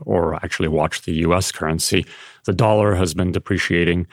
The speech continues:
relative to other currencies in the world, including Canadian. At the beginning of the year, it was seventy-seven cents. We're well over seventy-eight cents now. And that's after, uh, a dip over the course of the middle of the year. So strengthening dollar, not so good for exporters.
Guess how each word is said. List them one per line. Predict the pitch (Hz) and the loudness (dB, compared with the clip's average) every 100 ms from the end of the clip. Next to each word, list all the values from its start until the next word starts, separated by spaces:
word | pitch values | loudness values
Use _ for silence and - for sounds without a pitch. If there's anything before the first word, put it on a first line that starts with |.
| - - _ | -14 -20 _
relative | 87 85 - 92 - | 2 2 0 -4 -2
to | - | 0
other | 92 87 87 | 0 0 -2
currencies | - 92 90 - 95 80 78 | 0 0 0 0 -2 0 0
in | 80 | 0
the | 80 | 2
world, | 87 98 | 2 2
including | 90 - 92 85 | 0 -2 -2 -2
Canadian. | - 90 87 104 113 - - - - | -2 -2 2 2 0 -4 -20 -20 -20
At | - | -4
the | |
beginning | 107 113 107 | 0 2 4
of | 101 | 4
the | |
year, | 101 | 4
it | 98 | 4
was | 92 | 2
seventy-seven | 110 92 95 - 92 95 | 0 0 0 0 0 0
cents. | 104 113 - | 0 0 0
We're | 92 | 0
well | 87 92 | 2 2
over | 87 82 | 0 -2
seventy-eight | 82 92 90 87 90 98 | -2 0 0 0 0 0
cents | - 82 - | 0 -2 0
now. | 85 85 92 - - - - - _ | 2 2 0 -6 -20 -20 -20 -20 _
And | - 87 87 | 0 2 4
that's | 87 - | 2 2
after, | 90 - 95 82 80 | 0 0 0 2 2
uh, | 78 78 76 | 0 -2 -4
a | - | -6
dip | 76 - 90 - - _ _ _ | -2 0 0 0 -12 _ _ _
over | - 87 | -6 -4
the | 82 | -4
course | - 87 85 | -2 -2 0
of | 85 | 0
the | |
middle | 87 87 87 | 2 2 2
of | |
the | 80 | 2
year. | 82 82 | 0 0
So | - 87 | 0 -2
strengthening | - 131 110 107 98 | 0 0 0 2 2
dollar, | 101 104 107 107 - - - - - | 2 4 4 0 -4 -14 -20 -10 0
not | 101 113 | 2 2
so | - 107 | 2 2
good | 113 90 | 2 0
for | - | 2
exporters. | 90 87 - 117 127 127 - | 2 2 2 2 4 2 -4